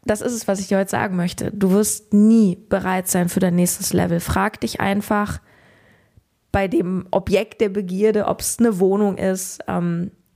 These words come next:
ein neuer Job ist, äh, ein neuer Partner ist, äh, ob es ein Coaching ist. Dir darf der Arsch auf Grundeis gehen. Die Frage ist,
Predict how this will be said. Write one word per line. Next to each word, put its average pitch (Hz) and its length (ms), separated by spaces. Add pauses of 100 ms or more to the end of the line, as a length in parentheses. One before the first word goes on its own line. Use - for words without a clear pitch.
ein 196 140
neuer 202 200
Job 190 320
ist, - 540 (120)
äh, - 80 (380)
ein 240 100
neuer 247 220
Partner 214 560
ist, - 400
äh, 180 340 (800)
ob 220 140
es 247 120
ein 233 200
Coaching 220 500
ist. - 460 (1080)
Dir 190 100
darf 208 280
der - 160
Arsch 190 180
auf 180 100
Grundeis 180 420
gehen. 175 200
Die 180 100
Frage 202 400
ist, - 500